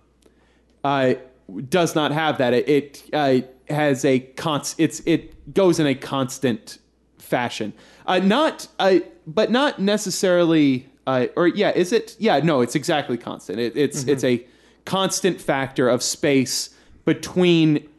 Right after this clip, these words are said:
Speaker 1: each of the curves. And it's known as an Archimedean spiral because Archimedes studied them a lot.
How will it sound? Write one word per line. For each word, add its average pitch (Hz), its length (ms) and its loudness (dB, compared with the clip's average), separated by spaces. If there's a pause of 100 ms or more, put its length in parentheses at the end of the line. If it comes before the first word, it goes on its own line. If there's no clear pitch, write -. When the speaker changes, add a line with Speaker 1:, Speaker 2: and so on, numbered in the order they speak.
Speaker 1:
each 147 420 -6
of 131 140 -2
the 120 80 -4
curves. - 460 -10 (340)
And 151 80 -2
it's 165 100 -2
known 190 100 4
as 175 120 0
an 170 40 2
Archimedean 151 540 4
spiral 131 440 2
because 127 760 -2 (460)
Archimedes 135 880 2 (380)
studied 127 500 0
them 107 160 0
a 87 40 -6
lot. - 360 -10